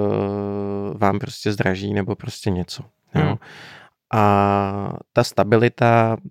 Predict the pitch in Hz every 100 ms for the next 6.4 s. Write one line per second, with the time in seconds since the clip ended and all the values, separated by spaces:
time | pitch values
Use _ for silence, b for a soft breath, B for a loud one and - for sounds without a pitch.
0 | - 120 110 107 107 - 120 98 95 95
1 | - 113 120 135 - _ _ _ _ _
2 | _ _ - 113 110 - 117 120 113 -
3 | 117 104 - 113 113 113 110 110 110 -
4 | - 113 - - - - - 113 120 120
5 | 117 - 107 104 104 - 104 113 - 113
6 | 101 104 117 120